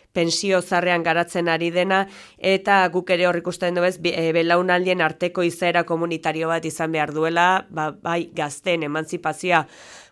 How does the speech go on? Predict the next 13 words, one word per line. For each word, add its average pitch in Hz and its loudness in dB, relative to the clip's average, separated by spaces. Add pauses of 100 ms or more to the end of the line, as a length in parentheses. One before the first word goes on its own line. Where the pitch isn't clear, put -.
bultzatzeko 180 0
etxebizi-, 170 -4
alokairuko 160 -2
etxebizitzak 165 -6
izango 170 -2
dituena, 165 -2
baina 170 -2
baita, 165 0
ba, 156 0
persona 165 -4
helduen 165 0
edota 151 -2 (420)
bestelakoentzako 175 0